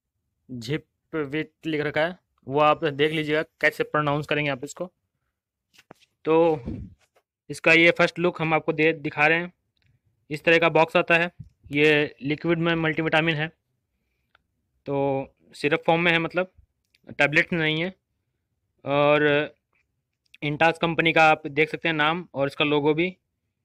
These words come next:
अ, ये आपको सामने दिख रहा है, जो ये गाय जैसी है जहाँ पे गोल सा। तो इसकी पैकेजिंग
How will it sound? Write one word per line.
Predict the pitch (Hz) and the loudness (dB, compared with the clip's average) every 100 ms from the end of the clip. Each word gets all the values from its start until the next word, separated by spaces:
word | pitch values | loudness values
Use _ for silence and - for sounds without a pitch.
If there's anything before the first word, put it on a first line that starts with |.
| _ _ _ - | _ _ _ -6
अ, | 139 143 | -2 0
ये | 143 | 0
आपको | 147 147 | -2 -2
सामने | 151 151 151 | -6 -4 -4
दिख | 151 | -2
रहा | 160 156 | 2 2
है, | 160 175 139 | 2 0 -4
जो | 139 143 | -6 -4
ये | 143 143 139 131 131 | -2 -2 -6 -10 -4
गाय | 139 143 143 | 0 2 0
जैसी | 147 151 | -6 -6
है | 143 143 | -4 -4
जहाँ | 135 143 131 | -4 -4 -4
पे | 147 | -8
गोल | 131 135 139 | -6 -6 -6
सा। | 160 175 _ _ _ _ _ _ _ _ _ _ _ _ _ - | -8 -12 _ _ _ _ _ _ _ _ _ _ _ _ _ -2
तो | 151 160 160 - _ _ _ - - - - _ _ _ _ _ _ _ _ | 4 4 4 0 _ _ _ -16 -12 -12 -16 _ _ _ _ _ _ _ _
इसकी | 131 - | -16 -10
पैकेजिंग | 165 156 160 156 170 165 | 0 0 0 -2 -4 -4